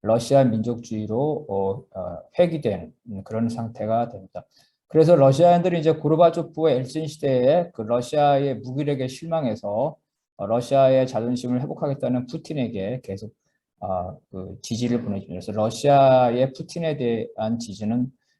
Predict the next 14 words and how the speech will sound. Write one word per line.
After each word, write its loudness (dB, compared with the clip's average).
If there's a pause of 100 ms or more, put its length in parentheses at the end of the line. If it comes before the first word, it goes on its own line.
(120)
굉장하죠. -2
이천 0
년에 4
실질적으로 -2
집권했으니까 -6 (340)
지금, -4
음, -12
이십이 -4
년간 2
집권하고 -6
있습니다. -12
이런 0
식으로 -4
계속하면 -4